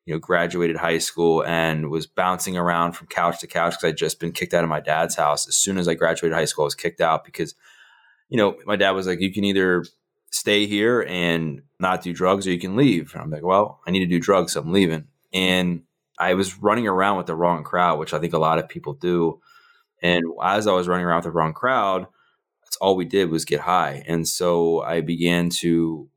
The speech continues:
master the art of smoking pot. So I was like, "Well, what's next?" So let me try snorting cocaine. And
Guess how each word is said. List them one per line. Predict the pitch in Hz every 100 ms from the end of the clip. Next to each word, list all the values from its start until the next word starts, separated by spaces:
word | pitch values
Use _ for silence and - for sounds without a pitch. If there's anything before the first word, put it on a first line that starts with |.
| -
master | 90 90 90 - 87 85 85 80
the | 82
art | 87 87 80
of |
smoking | - 87 85 80
pot. | 104 107 92
So |
I | 85
was |
like, | 87
"Well, | 90
what's | 95 95
next?" | 92 76 -
So | 85
let | 90
me | 98
try | - 95
snorting | - 95 73 -
cocaine. | 69 - 76 - _ _ _ _ _ _ _ -
And | 85 85 82 85 80 71